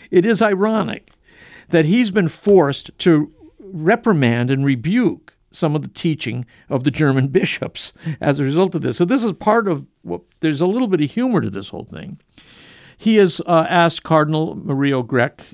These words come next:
uh, to be looking at this synodal path, this path, this gathering path, this way of having ecclesial conversations with all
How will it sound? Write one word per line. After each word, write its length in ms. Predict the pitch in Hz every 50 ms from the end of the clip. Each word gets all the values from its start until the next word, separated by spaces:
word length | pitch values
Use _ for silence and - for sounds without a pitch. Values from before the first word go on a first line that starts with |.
| - -
uh, 220 | 151 127 123 120 104 -
to 360 | - - 135 127 120 120 120 117 _ _ _ - -
be 480 | 147 143 131 131 127 120 120 131 127 - _ _ _
looking 680 | - 127 120 - 160 131 160 214 220 220 185 151 143 - -
at 260 | 139 135 131 127 -
this 240 | 151 131 117 - - _ -
synodal 840 | - - - 170 160 147 151 151 156 143 139 131 123 117 - _
path, 580 | - - 143 127 120 104 104 123 139 - _ _ _ _ _ _ _ _ _ _ - _ _ -
this 240 | 170 135 131 -
path, 340 | - - 139 151 139 143 135 -
this 160 | 143 123 110
gathering 640 | 110 110 160 156 156 160 165 147 156 139 139 135 123
path, 440 | - - 131 127 110 110 117 123 -
this 220 | - 165 151 - -
way 200 | 147 160 160 151
of 100 | 139 -
having 560 | - - 147 143 143 135 143 139 135 131 117 _ _ - - - - _ - - - _ -
ecclesial 680 | - 170 - - - 190 196 185 147 180 170 147 143
conversations 1400 | - - 170 170 160 147 143 143 123 - - - 180 175 170 165 - - 113 117 110 110 117 123 123 123 135 -
with 520 | - 135 135 135 127 127 127 127 120 - _ _ _ _ _
all 580 | - 185 202 196 156 120 101 104 110 135 131